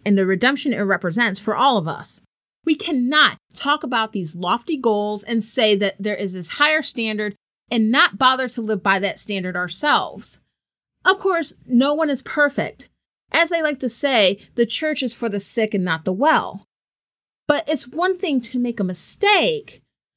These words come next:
but seeking out and abusing others is not simply a mistake. It's living as if the way you're telling other people to live doesn't apply to you. It's as if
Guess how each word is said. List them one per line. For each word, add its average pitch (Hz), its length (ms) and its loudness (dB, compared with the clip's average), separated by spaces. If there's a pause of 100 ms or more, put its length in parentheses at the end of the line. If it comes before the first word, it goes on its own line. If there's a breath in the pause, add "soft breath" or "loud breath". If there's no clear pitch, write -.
(140)
but - 320 0
seeking 427 640 4
out 254 260 2
and 226 120 2
abusing 226 600 2
others 190 600 -2
is 226 220 4
not 196 360 2
simply 180 580 -4
a 185 60 -4
mistake. - 840 -2 (720)
It's 226 240 2
living 302 380 0
as 233 200 0
if 214 220 2
the 202 100 4
way 247 220 0
you're 214 220 2
telling 339 540 0
other 233 220 0
people 311 460 0
to 226 140 -2
live 165 360 -2 (380)
doesn't 208 340 2
apply 170 520 0
to - 160 0
you. 190 420 0 (920)
It's 233 180 2
as 277 160 0
if 320 160 0